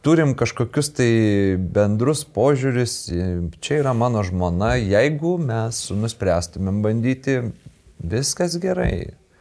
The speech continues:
Aš esu tas, kur viską, sakykim, nori mėginti. Čia reikia, bet vis tiek reikia abipusio sutarimo. Taip nėra, kad į vienus vartus maždaug muši. Tai pas mus, mes kartu ir sprendžiam problemas gy-,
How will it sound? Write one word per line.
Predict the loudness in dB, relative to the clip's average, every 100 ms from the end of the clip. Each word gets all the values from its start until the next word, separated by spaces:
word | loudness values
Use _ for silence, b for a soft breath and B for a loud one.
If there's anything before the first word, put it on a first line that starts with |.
| b b
Aš | 4 4
esu | 4 2 2
tas, | 4 4
kur | 4 2
viską, | 4 2 0 -2 0 0
sakykim, | -2 -4 -4 -6 -2 -4 -2 -4 -2
nori | 0 2 2 0
mėginti. | 0 -2 0 -2 -2 -4 -4
Čia | -2 0
reikia, | 0 -2 -2 -2 -4 -10 B B
bet | -6 -4
vis |
tiek | -2 0
reikia | 2 2 2
abipusio | 2 -2 -2 -2
sutarimo. | -4 -2 0 0 -2
Taip | -4 -4
nėra, | 2 4 4
kad | 0 -2
į | 0
vienus | 2 2 0
vartus | -2 -2 -4 -6
maždaug | -2 0 0 -2
muši. | -2 -4 -4 -8 -12 -10
Tai | -8 -6 -8 B B B B B B -10
pas | -6 -4
mus, | -4 -4 -8 -14 -10
mes | -4 0 0
kartu | 0 -2 0 -2
ir |
sprendžiam | -2 0 0 2 0 0
problemas | -2 0 2 2 0 -2 -8 -8
gy-, | -10 -8 -10 -8 -10